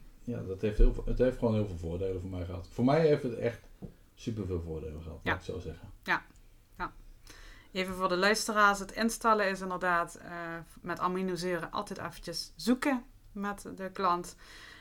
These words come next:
Speaker 2: Ehm, we beginnen met een, eh, een, een bepaalde dosis en dan gaan we echt zoeken welke dosis het, eh, best past. En, eh,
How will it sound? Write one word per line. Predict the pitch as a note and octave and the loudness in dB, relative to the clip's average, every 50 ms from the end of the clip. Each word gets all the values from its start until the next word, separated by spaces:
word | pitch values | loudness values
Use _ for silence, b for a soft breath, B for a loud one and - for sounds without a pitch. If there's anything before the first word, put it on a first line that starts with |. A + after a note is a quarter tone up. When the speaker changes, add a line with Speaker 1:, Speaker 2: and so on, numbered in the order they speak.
| B B - | B B -14
Speaker 2:
Ehm, | F#3+ E3+ D#3+ D#3+ D#3+ D#3+ D#3+ D#3+ D#3+ E3 E3 D#3+ E3 E3 D#3+ D#3 - - - - | -10 -6 -4 -2 -2 -2 -2 -4 -4 -6 -6 -8 -8 -10 -14 -16 -20 -20 -20 -20
we | - E3+ E3 F#3 F3+ | -14 -8 -4 -2 -2
beginnen | E3+ F3+ E3+ F#3+ F#3+ G3 F#3+ | -2 -2 -2 -2 0 0 2
met | F#3 F3+ F3+ | 2 2 2
een, | F3+ F3+ F3+ F3 | 2 0 -2 0
eh, | E3+ E3+ - | -2 -2 -2
een, | - F3+ - - | -4 -6 -6 -6
een | F3 F3+ | -6 -6
bepaalde | E3+ F3+ F3+ - F#3 F3+ F3 F3 E3+ E3+ | -6 -6 -4 2 2 4 4 4 0 -2
dosis | E3+ F#3 F#3 F#3 F3+ E3+ E3 F3 E3+ E3 | -2 -2 -2 -2 -2 -2 -4 -6 -6 -6
en | - - E3+ | -6 -6 -6
dan | E3+ E3+ E3 | -6 -6 -4
gaan | F3 E3 D#3+ | -2 -2 -4
we | D3+ | -4
echt | - E3+ E3 - - - G3 | -6 -8 -10 -10 -12 -10 -6
zoeken | - G#3+ G#3 G#3 - F#3 E3 D#3 D#3 D3+ B B B B B B B B B | -4 -4 -4 -2 -2 -4 -2 -4 -4 -8 B B B B B B B B B
welke | B F3+ F3 E3+ F3 F#3 | B -4 -4 -4 -4 -6
dosis | E3 F#3 F#3+ F3+ D#3+ E3+ D#3+ D#3+ | -6 -4 -4 -4 -6 -8 -10 -10
het, | E3 E3+ E3 - | -10 -12 -12 -12
eh, | - D#3+ E3+ D#3+ D#3 D3+ D3+ | -10 -8 -8 -8 -8 -6 0
best | - F3 F3 F3 - - - | 2 2 2 0 -2 -8 -2
past. | - G3+ G#3+ C4 - - - - - - - - _ - - - - - - _ _ - _ _ - - - - | 2 2 2 2 0 -4 -12 -12 -14 -16 -20 -20 _ -20 -20 -20 -20 -20 -20 _ _ -20 _ _ -20 -14 -6 0
En, | F3+ E3 D#3+ D#3+ D#3+ | 2 2 2 2 0
eh, | D#3 D#3 D#3 D3+ D3+ D3 | 0 0 0 0 0 0